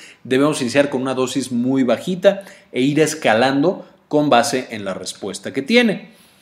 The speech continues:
Porque muchas veces los pacientes empiezan con la dosis adecuada, se les quita el dolor, pero tienen un vómito, unas náuseas extremas, se sienten muy mal, incluso pueden empezar a alucinar.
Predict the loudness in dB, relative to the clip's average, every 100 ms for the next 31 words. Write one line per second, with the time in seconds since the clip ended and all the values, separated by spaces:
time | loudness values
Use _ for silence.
0 | -20 _ _ -2 2 4 6 6 6 4
1 | 6 4 2 -2 0 -2 -2 -2 -4 -4
2 | -6 2 4 4 2 0 0 0 -2 -6
3 | -4 -2 -2 4 6 6 0 -4 -4 -4
4 | -4 -4 2 4 6 6 4 0 -12 -6
5 | -2 0 0 0 0 -2 4 6 6 4
6 | 0 0 -2 -2 -2 -4 -6 -8 -2 4
7 | 4 4 -2 -6 -18 _ -10 -6 -6 -4
8 | 0 2 4 2 0 -10 -12 -8 -6 0
9 | 2 2 2 2 2 0 0 0 0 -4
10 | -2 0 -2 -4